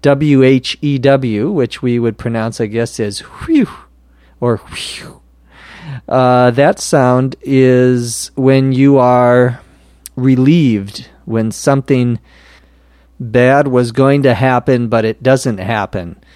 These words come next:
or that you thought you were going to have bad news and it's not bad news. That's, that sign of relief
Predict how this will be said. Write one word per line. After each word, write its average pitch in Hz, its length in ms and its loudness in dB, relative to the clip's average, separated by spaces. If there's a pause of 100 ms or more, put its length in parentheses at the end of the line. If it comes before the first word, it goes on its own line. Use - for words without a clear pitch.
(360)
or 117 560 0 (560)
that 117 480 0
you 120 400 -2
thought 131 480 -2 (140)
you 135 180 0
were 131 160 2
going 131 300 0
to 127 100 4
have 113 420 0
bad 120 300 2
news 117 480 -2
and 120 220 -6
it's 113 200 -8
not 123 400 -4
bad 104 320 -4
news. 90 600 -12 (540)
That's, - 500 -6 (140)
that 127 340 -4
sign 127 420 0
of 107 300 -4 (320)
relief 123 800 -4